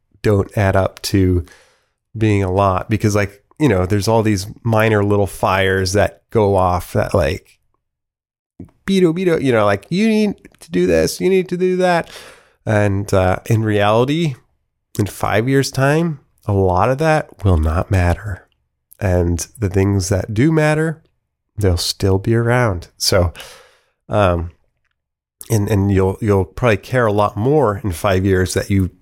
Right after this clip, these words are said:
focused on the more important in the long run type of things. Um,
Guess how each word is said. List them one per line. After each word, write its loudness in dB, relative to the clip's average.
focused 0
on 0
the 0
more 2
important -2
in 0
the -2
long 2
run 0
type -4
of -2
things. 0
Um, -2